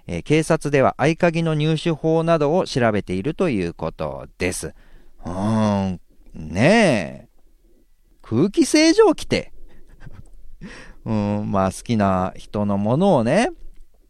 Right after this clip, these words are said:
持っていたいって、持っていたかったっていうことなんでしょうけどもね。うん、靴下なんてね、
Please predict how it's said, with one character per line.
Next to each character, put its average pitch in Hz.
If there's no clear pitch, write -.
持 104
っ 98
て 87
い 82
た 92
い 104
っ -
て、 -
持 85
っ 87
て -
い 90
た -
か 123
っ -
た 78
っ -
て -
い 78
う 82
こ -
と 120
な 120
ん 127
で 120
し -
ょ 85
う 80
け 90
ど 82
も 85
ね。 107
う -
ん、 78
靴 415
下 -
な 95
ん 87
て 87
ね、 87